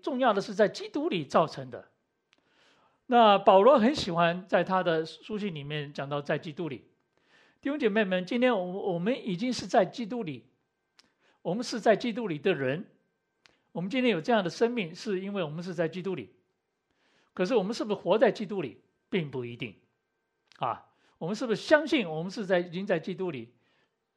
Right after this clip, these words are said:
并不一定。啊，所以在这里我们就是说，什么叫在基督里？啊，我们常常说在基督里，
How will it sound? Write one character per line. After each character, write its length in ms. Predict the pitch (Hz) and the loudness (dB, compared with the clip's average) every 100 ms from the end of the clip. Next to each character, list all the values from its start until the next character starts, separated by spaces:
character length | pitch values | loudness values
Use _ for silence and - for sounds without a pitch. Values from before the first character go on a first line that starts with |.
| _ _ _ _ _ _ | _ _ _ _ _ _
并 180 | - 190 | -2 -2
不 100 | 156 | -2
一 120 | 151 | -6
定。 260 | 147 131 104 _ _ _ _ | -4 -8 -10 _ _ _ _
啊， 320 | 151 120 113 _ _ _ | -4 -4 -6 _ _ _
所 120 | - | 0
以 220 | 359 269 240 - | 4 4 2 -8
在 140 | - 285 | 4 4
这 160 | 359 | 6
里 140 | 302 196 | 4 4
我 100 | 175 | 2
们 340 | 190 233 240 - _ _ | 0 -2 -4 -10 _ _
就 160 | - 190 | 0 0
是 120 | 202 | 2
说， 140 | 220 | -2
什 180 | 220 202 | 0 -2
么 100 | 233 | -2
叫 160 | 339 285 | 2 4
在 160 | 277 | 6
基 180 | 202 233 | 4 2
督 180 | 190 233 | -6 -4
里？ 260 | 180 110 - _ _ _ _ _ _ _ _ _ _ _ _ | -4 -8 -14 _ _ _ _ _ _ _ _ _ _ _ _
啊， 360 | - 160 143 - _ _ _ | 0 2 2 -8 _ _ _
我 80 | 220 | -4
们 100 | 302 | 2
常 140 | 285 | 4
常 160 | 294 269 | 4 4
说 520 | 226 254 247 - _ _ _ _ _ _ _ | 4 4 4 -4 _ _ _ _ _ _ _
在 200 | - 226 | 4 4
基 180 | - 240 | 4 0
督 200 | 220 226 | -2 -2
里， 260 | 175 117 | -2 -6